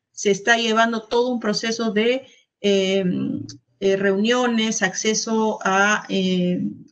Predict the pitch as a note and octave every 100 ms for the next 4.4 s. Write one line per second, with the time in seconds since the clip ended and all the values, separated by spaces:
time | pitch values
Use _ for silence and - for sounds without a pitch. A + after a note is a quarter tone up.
0 | _ - F#3 F3+ F3+ F#3+ G3+ G3+ A3 G3
1 | G#3+ G#3+ G#3+ G3+ G#3+ A3 - - F3+ A3
2 | A3+ - G#3+ F#3 A3 G3 F3 - G3 F#3+
3 | F#3+ G3+ G#3 F#3+ F3+ G3 G3 - - -
4 | F3+ G3 F#3+ F#3+